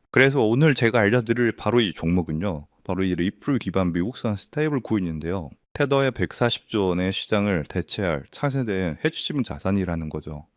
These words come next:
차트를 보시면 이 코인은 현재 백칠십 원 부분에 있는데요. 하지만 이 숫자는 기관 자금이 들어오기 전이고 이 가격은 이 코인의 본질적인 가치가 아직 일 퍼센트도 반영되지 않은 극초기 단계의 가격일 뿐입니다.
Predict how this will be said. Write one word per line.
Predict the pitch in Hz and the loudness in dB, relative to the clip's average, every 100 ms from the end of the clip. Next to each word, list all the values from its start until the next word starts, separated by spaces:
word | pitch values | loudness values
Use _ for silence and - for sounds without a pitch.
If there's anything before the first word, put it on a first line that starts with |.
| _ | _
차트를 | - 139 156 147 | -4 -2 2 4
보시면 | 107 85 104 131 | 4 2 0 0
이 | 92 104 | 0 -2
코인은 | - 165 139 117 | 0 2 2 2
현재 | 120 127 123 90 | 0 0 0 -2
백칠십 | - - - 165 143 | -4 -2 -4 -2 2
원 | 127 | 4
부분에 | 90 90 95 85 | 4 2 2 2
있는데요. | 85 80 85 107 78 - _ _ | -2 -2 -2 -4 -6 -12 _ _
하지만 | 135 135 120 | 0 2 2
이 | 92 | 2
숫자는 | - - 139 131 | 0 -2 0 2
기관 | 101 101 127 131 | 0 0 2 2
자금이 | 113 107 107 95 | 0 0 0 -2
들어오기 | 101 117 120 101 | 2 2 2 -2
전이고 | 82 80 87 110 80 - | -4 -4 -2 -2 -4 -4
이 | 101 | -6
가격은 | 104 - 90 95 90 73 - | -4 -6 0 2 2 -4 -4
이 | 98 | -6
코인의 | - - 143 127 82 71 | -4 -2 0 0 -2 -2
본질적인 | - 107 120 123 123 113 107 | 2 4 4 2 2 0 -2
가치가 | 95 82 - 101 92 | -4 -8 -10 -4 -2
아직 | 78 78 | -2 -4
일 | 98 160 | -6 -4
퍼센트도 | - 151 156 113 - 78 | -4 -2 -4 -6 -6 -4
반영되지 | - 95 95 98 - | -2 -2 0 0 -2
않은 | 78 87 92 | -4 -2 -2
극초기 | 92 101 _ - - 180 196 | -2 -2 _ -8 -2 0 2
단계의 | 113 98 92 90 | 0 0 -2 -4
가격일 | - - 104 120 85 | -6 0 2 2 0
뿐입니다. | 90 73 64 - 73 | 0 -2 -2 -8 -10